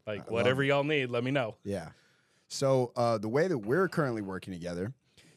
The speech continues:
Speaker 2: is I've realized that all of the savviest investors are buying off market and then selling on market. Off market is where you're gonna get the best deals. On market is where you're gonna get the best price.
Speaker 1: Yep.
Speaker 2: So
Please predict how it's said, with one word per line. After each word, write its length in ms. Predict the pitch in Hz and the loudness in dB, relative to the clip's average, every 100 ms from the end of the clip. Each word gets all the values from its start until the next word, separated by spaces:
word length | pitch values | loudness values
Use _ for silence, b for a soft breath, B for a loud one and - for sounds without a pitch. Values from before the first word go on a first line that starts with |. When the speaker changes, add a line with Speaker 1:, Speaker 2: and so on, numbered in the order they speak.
| b | b
Speaker 2:
is 440 | 120 113 107 104 101 | -2 -2 -2 -4 -6
I've 120 | 101 | 0
realized 640 | 165 202 117 107 123 - 113 | 2 4 2 -2 -6 -8 -4
that 240 | 113 101 _ - | -2 -2 _ 0
all 540 | 131 147 147 139 131 | 4 4 2 0 -4
of 560 | 107 107 98 95 87 - | -2 -2 -2 -6 -8 -8
the 200 | 110 104 | -6 -6
savviest 500 | 92 - 139 135 135 123 | -6 -4 -2 -2 -2 -4
investors 580 | 107 101 - 107 104 | -2 -2 -2 -4 -4
are 340 | - 101 90 82 _ _ _ - | -4 -4 -4 -6 _ _ _ -8
buying 420 | 117 135 139 135 - | -4 -2 -4 -4 -2
off 280 | 127 151 117 | -2 -2 -2
market 480 | 113 104 113 107 - | -6 -4 -4 -4 -6
and 100 | 104 | -8
then 120 | 98 | -8
selling 460 | 90 - 117 117 110 | -6 -4 -2 -2 -4
on 240 | 107 101 92 | -6 -6 -6
market. 400 | 76 - 71 - _ _ _ _ - | -10 -12 -14 -16 _ _ _ _ -4
Off 220 | 135 147 | -2 2
market 300 | 165 165 165 | 2 2 0
is 120 | 139 | 0
where 80 | 151 | 0
you're 60 | 147 | 0
gonna 60 | 143 | -2
get 120 | 139 | -2
the 60 | |
best 260 | 127 135 135 | 2 0 2
deals. 360 | 139 143 139 - | 2 2 2 -4
On 200 | 104 117 | -4 -2
market 240 | 123 113 123 | -2 -2 -4
is 100 | 107 | -4
where 80 | 113 | -4
you're 60 | |
gonna 60 | 107 | -4
get 120 | 98 | -8
the 60 | - | -6
best 260 | 90 - | -6 -6
price. 420 | 104 - - - 92 | -8 -10 -12 -16 -14
Speaker 1:
Yep. 120 | 98 b b b b | -16 b b b b
Speaker 2:
So 420 | - 120 110 107 | -2 0 0 -2